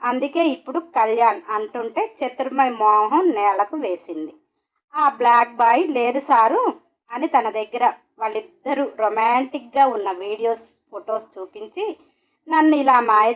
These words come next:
చేసి వాడేసుకుని నా మనీ మొత్తం సారు,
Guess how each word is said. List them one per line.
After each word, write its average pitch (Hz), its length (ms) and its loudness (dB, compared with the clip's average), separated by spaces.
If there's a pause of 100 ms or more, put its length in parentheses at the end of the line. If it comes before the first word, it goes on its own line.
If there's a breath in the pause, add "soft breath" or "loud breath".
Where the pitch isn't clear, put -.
చేసి 240 260 -2
వాడేసుకుని 240 760 2
నా 262 140 4
మనీ 226 280 -2
మొత్తం 233 460 -4
సారు, 277 500 0